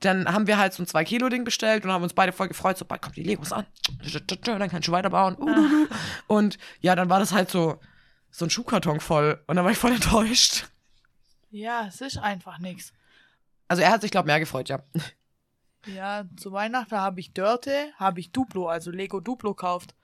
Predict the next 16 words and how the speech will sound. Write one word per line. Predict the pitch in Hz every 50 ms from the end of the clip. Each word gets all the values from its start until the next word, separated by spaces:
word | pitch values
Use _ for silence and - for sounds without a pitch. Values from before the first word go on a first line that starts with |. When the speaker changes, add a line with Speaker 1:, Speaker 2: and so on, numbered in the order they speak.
| _ _ _ _ _ _ _ _ _
Speaker 1:
Oh. | - 247 254 220 214 233
Speaker 2:
Und | 208 214 208 - - - _ _ _ _ _ _ _ _ _ _ _ _ _ _ _ _ _ _ _ _ _ _ _ _
also, | - 220 226 226 214 180 214 220 220 220 226 220 220 220 220 220 214 208 208 202
es | 196 - - 214
war | 208 202
schon | - - 330 403 415
ein | 359
bisschen | 349 370 - - 370 330
teuer. | 240 277 294 277 220 185 185 180 202 202 - - - - - -
<laughs> | - - 214
Speaker 1:
Ich | 160 - -
glaub | - 196 233 262 -
dir | 185 175
das. | 156 160 - - -
Also, | 160 170 190 175 190 196 190 - - - - - - - - - - - _ _ - - - _ _
ja, | - - - 185 190 185 165 147 151 156 156